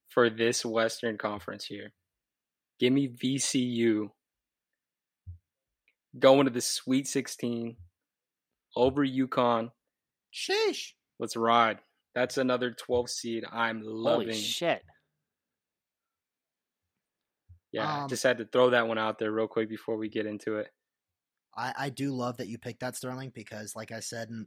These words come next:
Speaker 2: in the last region, uh, I also picked V C U to beat Saint Mary's in the first round. Uh,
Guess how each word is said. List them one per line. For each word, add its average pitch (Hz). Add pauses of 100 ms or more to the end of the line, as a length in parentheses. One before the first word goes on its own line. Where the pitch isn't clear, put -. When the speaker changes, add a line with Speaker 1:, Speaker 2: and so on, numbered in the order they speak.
Speaker 2:
in 117
the 113
last 110
region, 127 (400)
uh, 117 (520)
I 139
also 135
picked 143
V 135
C 131
U 131
to 127
beat 127
Saint 113
Mary's 131
in 120
the 110
first 120
round. 117 (480)
Uh, 113